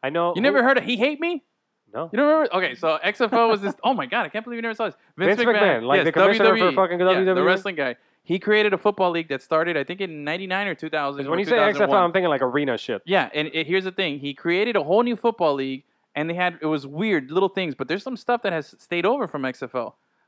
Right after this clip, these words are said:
Speaker 2: Believe it or not, you know that camera that they have on those zip lines
Speaker 1: Yeah.
Speaker 2: that go through the middle of the field so you get those nice overhead shots?
Speaker 1: Mm-hmm.
Speaker 2: That started with the X F L.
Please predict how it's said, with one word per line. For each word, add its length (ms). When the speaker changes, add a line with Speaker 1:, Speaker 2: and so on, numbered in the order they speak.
Speaker 2:
Believe 200
it 40
or 60
not, 140
you 80
know 120
that 160
camera 380
that 200
they 80
have 200
on 120
those 160
zip 180
lines 420
Speaker 1:
Yeah. 140
Speaker 2:
that 180
go 120
through 220
the 300
middle 180
of 60
the 40
field 160
so 60
you 40
get 100
those 120
nice 220
overhead 320
shots? 340
Speaker 1:
Mm-hmm. 160
Speaker 2:
That 200
started 320
with 100
the 100
X 140
F 140
L. 220